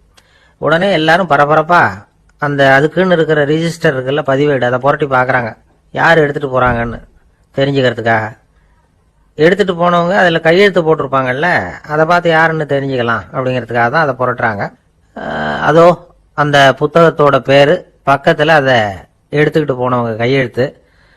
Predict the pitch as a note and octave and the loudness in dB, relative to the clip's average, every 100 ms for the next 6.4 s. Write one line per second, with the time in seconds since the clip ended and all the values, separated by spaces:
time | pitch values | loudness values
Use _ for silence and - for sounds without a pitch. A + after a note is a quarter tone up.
0 | _ _ D3 C#3+ F#3 D3 C#3 C#3 C3+ B2 | _ _ -6 -2 0 2 2 4 2 2
1 | A#2 A2+ A2+ A#2 - _ _ _ _ _ | 0 0 0 0 -6 _ _ _ _ _
2 | _ E3 C#3+ C3 B2 A2+ G#2 G#2 G2+ - | _ 0 2 2 2 2 -2 -6 -8 -2
3 | D3+ D3 C3 A#2+ A2+ B2+ B2 A2 - _ | -2 0 -4 -4 0 0 0 -4 -12 _
4 | - D#3 D#3 D3 C3+ A#2+ B2+ A#2+ A2 A2+ | -8 -4 0 0 -2 0 0 0 -2 -6
5 | F#2 _ _ _ _ - C#3 A#2+ C3 C3 | -8 _ _ _ _ -4 -2 -2 -2 -2
6 | A#2+ A#2 A2 G#2 | -2 -4 -6 -10